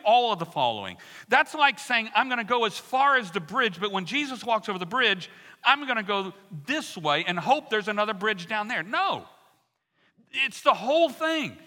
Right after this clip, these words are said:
To follow means you do the whole ball of wax. It, it doesn't mean you pick some, because when you pick some or leave something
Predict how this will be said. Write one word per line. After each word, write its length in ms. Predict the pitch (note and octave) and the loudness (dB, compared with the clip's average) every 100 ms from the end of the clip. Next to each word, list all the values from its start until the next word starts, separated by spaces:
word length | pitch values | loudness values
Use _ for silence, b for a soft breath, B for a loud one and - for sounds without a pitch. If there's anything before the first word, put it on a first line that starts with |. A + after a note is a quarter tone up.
| B B | B B
To 100 | A#3+ | -4
follow 560 | - D4 D#4 E4+ D4+ A3 | 2 4 6 6 4 2
means 280 | A3 A3 F#3 | 0 -4 -6
you 100 | G#3 | -4
do 160 | B3 | 0
the 120 | A#3 | 2
whole 320 | G3+ - C4+ C#4 | 0 -2 -4 0
ball 320 | A#3 B3 A#3+ | 0 2 0
of 100 | G#3 | -2
wax. 680 | A3+ A#3 G3+ A2+ - - - B B | 2 2 2 -6 -16 -20 -20 B B
It, 140 | A3+ A#3+ | -2 0
it 80 | G#3+ | 4
doesn't 260 | C#4 A#3 A#3+ | 2 2 -2
mean 200 | C4+ A3+ | -2 -2
you 180 | A3 F3+ | -6 -2
pick 240 | A#3 A#3+ | 0 0
some, 240 | - C#4+ | 0 -2
because 180 | A3+ G3+ | 0 -4
when 140 | G#3 G#3+ | -4 -4
you 100 | G3 | -4
pick 300 | A#3+ C#4+ - - C#4+ | -4 -4 -6 -20 -20
some 400 | F3 - B3 A#3 | -14 -2 0 2
or 140 | F#3 F#3 | 0 -2
leave 180 | G3 | -6
something 460 | - C#4 A#3 G#3+ | -4 -4 -4 -10